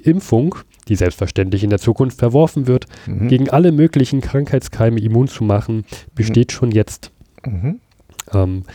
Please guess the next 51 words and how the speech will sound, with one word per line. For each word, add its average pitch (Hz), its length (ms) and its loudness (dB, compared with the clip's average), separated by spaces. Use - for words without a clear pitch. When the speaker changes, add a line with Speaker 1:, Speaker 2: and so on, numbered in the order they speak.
Speaker 1:
das, 110 160 -2
das 123 140 0
habe 143 100 4
ich 120 100 0
rausgesucht, 131 540 0
weil 113 280 2
ich, 123 280 -4
ähm, 101 260 -2
auch, 113 160 -2
ähm, 107 320 -8
das 101 220 -12
interessant 113 480 -2
fand, 113 180 0
dass 113 120 -2
er 107 80 2
Speaker 2:
Mhm. 107 100 -2
Speaker 1:
schreibt, 101 220 0
also 98 160 -2
Impfungen, 117 540 0
das - 180 0
wird's 120 160 0
in 98 80 -2
hundert 107 260 0
Jahren 95 260 0
nicht 101 180 -6
mehr 92 100 -4
geben. 101 300 -2
Speaker 2:
Es 127 120 -8
wird 165 120 0
nicht 165 100 -2
mehr 175 120 2
Speaker 1:
Das, 180 80 4
Speaker 2:
nötig 147 200 -2
Speaker 1:
das 107 100 0
Speaker 2:
sein, 95 120 0
Speaker 1:
ist 135 100 0
Speaker 2:
weil 120 100 2
Speaker 1:
nicht - 60 0
Speaker 2:
wir 127 60 0
dann 123 160 0
Speaker 1:
mehr, 143 80 0
Speaker 2:
nämlich 135 160 2
Speaker 1:
genau. 87 100 -6
Speaker 2:
alle 139 160 0
an 123 160 0
Haupt 139 220 -2
und 131 160 -4
Gliedern 139 360 0
sozusagen 127 460 0
gesund 123 320 0
sind. - 260 -2